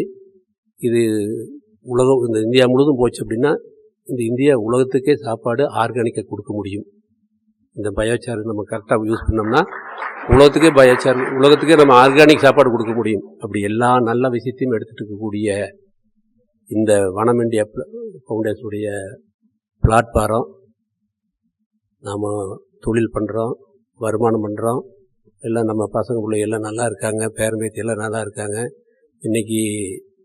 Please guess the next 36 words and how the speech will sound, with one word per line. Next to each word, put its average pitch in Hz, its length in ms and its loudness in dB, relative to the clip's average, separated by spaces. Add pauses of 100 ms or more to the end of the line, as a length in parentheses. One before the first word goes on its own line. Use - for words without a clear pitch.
(320)
நம்ம 117 220 -4
எல்லாருமே 120 360 2 (120)
வந்து 123 200 -2 (1700)
ஒரு 123 180 0
சஃபிஷியன்ட் 120 520 -2
ஆகி 131 200 0
ஒரு 120 160 0
தொழில் 127 300 0
ஒரு 123 120 0 (180)
நிலைக்கு 113 320 -6
வந்து 131 180 -4 (200)
அடுத்தது 131 340 -2 (160)
பொறுப்பை 127 340 -4
கையில் 127 220 -2
கொடுக்குற 120 300 -2
கண்டிஷன் 117 340 -2
இருக்கிற 110 220 -4
ஆளு 113 100 -2
தான் 120 120 -4
நம்ம 113 120 -4
எல்லாம் 110 160 -4
உட்காந்துருக்கோம். 107 460 -6 (100)
இன்னும் 135 260 -2
இதுக்கு 110 220 -8
இளைஞர்கள் 113 380 -2
நிறைய 110 240 -4
வரணும். 101 280 -6 (440)
நாம் 117 220 2
இவ்வளோ 131 200 8 (100)
வேலை 143 220 8
பண்ணிட்டு 131 260 2
இருக்கிறோம் 123 260 0
அப்படிங்கிறது 123 440 -2
இளைஞர்களுக்கு 113 440 -4
தெரியணும். 107 300 -8 (800)
அந்த 104 140 -4